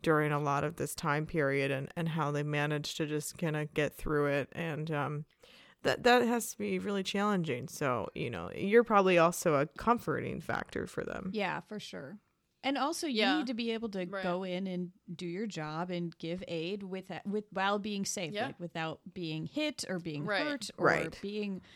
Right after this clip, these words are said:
Speaker 2: you know,
Speaker 3: Yeah.
Speaker 2: whatever the case may be. Katie, is there any questions that you have for us or any statements that you would like to make?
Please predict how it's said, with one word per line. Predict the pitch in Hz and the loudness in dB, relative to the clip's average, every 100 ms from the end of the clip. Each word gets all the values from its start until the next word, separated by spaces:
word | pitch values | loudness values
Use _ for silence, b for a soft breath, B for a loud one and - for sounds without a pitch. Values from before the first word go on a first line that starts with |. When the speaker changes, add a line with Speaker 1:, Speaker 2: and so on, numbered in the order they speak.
| B B B | B B B
Speaker 2:
you | 202 | -6
know, | 165 160 175 - | -6 -6 -10 -8
Speaker 3:
Yeah. | 196 180 - 190 | -2 -2 -2 -12
Speaker 2:
whatever | - 196 196 190 | -10 -6 -6 -6
the | 185 | -8
case | 175 185 170 | -6 -6 -6
may | 165 | -6
be. | 160 180 - - - _ _ _ _ | -6 -8 -10 -12 -16 _ _ _ _
Katie, | - 311 330 | -4 0 0
is | 277 254 | 0 0
there | 269 | 0
any | 254 349 | 0 -2
questions | - 190 - 190 185 180 | -4 -4 -2 -4 -6 -6
that | 180 | -6
you | 170 | -6
have | 175 180 165 170 | -8 -8 -8 -10
for | - - | -14 -10
us | 156 151 - | -8 -8 -8
or | 160 | -4
any | 170 | -2
statements | 180 - - 156 156 156 - | -2 -4 -6 -6 -6 -8 -8
that | 160 | -8
you | 170 | -6
would | 170 | -6
like | 165 - 160 | -6 -8 -8
to | - | -8
make? | 165 - 143 _ | -8 -8 -14 _